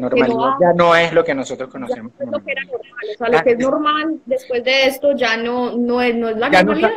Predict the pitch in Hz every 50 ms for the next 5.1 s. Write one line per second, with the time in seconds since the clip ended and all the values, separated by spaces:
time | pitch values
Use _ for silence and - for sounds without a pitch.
0 | 190 185 185 208 185 170 196 165 - - 208 220 - - 139 139 160 170 185 214
1 | - 214 190 190 196 190 214 196 190 190 247 240 208 202 175 180 196 220 220 233
2 | 196 202 190 196 196 202 - 185 185 208 220 240 220 _ - 151 - - - -
3 | - 185 160 - - - 180 170 170 170 170 196 226 233 - - 196 185 160 -
4 | - 151 147 147 160 160 - - 175 165 156 156 156 151 147 156 156 151 127 -
5 | -